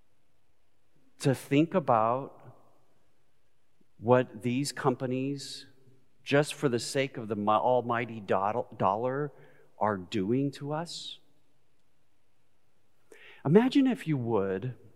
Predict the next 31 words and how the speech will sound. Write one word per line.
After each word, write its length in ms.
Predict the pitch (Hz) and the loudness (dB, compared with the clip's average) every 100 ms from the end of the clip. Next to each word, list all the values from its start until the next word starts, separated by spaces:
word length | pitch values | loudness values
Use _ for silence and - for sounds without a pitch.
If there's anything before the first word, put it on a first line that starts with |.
| - - - - - - - - - | -20 -20 -20 -20 -20 -20 -20 -20 0
that 180 | 139 131 | 6 6
you 240 | 113 143 196 | 6 2 4
had 240 | 175 160 | 2 -2
to 60 | 131 | -4
play 640 | - 123 113 113 113 113 | 0 2 2 0 -2 -4
a 100 | 107 | -8
tennis 480 | - - 147 131 - | -4 0 2 0 -4
match 540 | 95 90 92 - - - | -2 -2 -4 -6 -6 -4
against 440 | 107 113 104 - | -2 -2 -2 -6
Serena 360 | 120 107 104 101 | -4 -4 -4 -4
Williams. 680 | 95 87 82 67 - - - - - - - - - - - - - - - - - - - - - - - - - - - - - - - | -4 -6 -6 -14 -14 -16 -16 -20 -20 -20 -20 -20 -20 -20 -20 -20 -20 -20 -20 -20 -20 -20 -20 -20 -20 -20 -20 -20 -20 -20 -20 -20 -20 -20 -4
Uh, 140 | 110 - - - | -4 -4 0 4
I 160 | 120 | 6
know 140 | 175 160 | 6 4
what 220 | 120 104 | 0 -2
would 120 | 101 | -4
happen 500 | 104 104 - 87 85 | -4 -4 -4 -8 -6
if 140 | 85 | 0
I 160 | 101 120 | 4 4
had 160 | 101 85 | 2 -6
to 60 | |
play 260 | - 90 85 | -8 -10 -8
Serena 400 | - 87 87 82 | -10 -8 -8 -6
Williams. 640 | 82 80 76 73 - - - - - - - - - - - - - - - | -8 -10 -10 -14 -16 -16 -20 -20 -20 -20 -20 -20 -20 -20 -20 -20 -20 -20 -2
It 80 | - | 2
would 140 | 196 135 | 4 4
be 120 | 131 | 2
a 40 | |
very 280 | 101 123 110 | 2 2 0
fast 400 | - 95 90 - | 0 -2 -2 -8
game. 320 | 95 90 - | -6 -6 -10